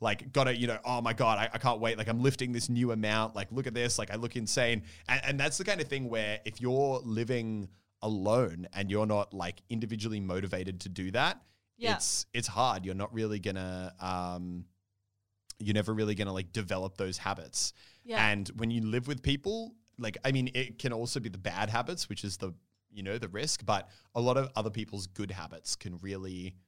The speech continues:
Speaker 1: rub off.
Speaker 2: Yeah.
Speaker 1: And, you know, I think most of the downsides are really just downsides that,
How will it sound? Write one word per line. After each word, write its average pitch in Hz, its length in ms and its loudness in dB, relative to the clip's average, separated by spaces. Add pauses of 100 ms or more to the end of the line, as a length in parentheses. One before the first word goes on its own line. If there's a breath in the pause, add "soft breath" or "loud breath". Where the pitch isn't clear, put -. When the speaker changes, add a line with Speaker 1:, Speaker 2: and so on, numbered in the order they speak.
(400)
Speaker 1:
rub 92 180 0
off. - 380 -8 (240 loud breath)
Speaker 2:
Yeah. 220 80 4
Speaker 1:
And, 254 100 6
you 202 60 -2
know, 123 80 0
I 127 80 4
think 202 180 2
most 156 260 2
of 135 40 -6
the 113 180 -4
downsides 104 800 4
are 113 80 8
really 98 320 2
just 90 300 -4
downsides 98 640 0
that, 95 180 -6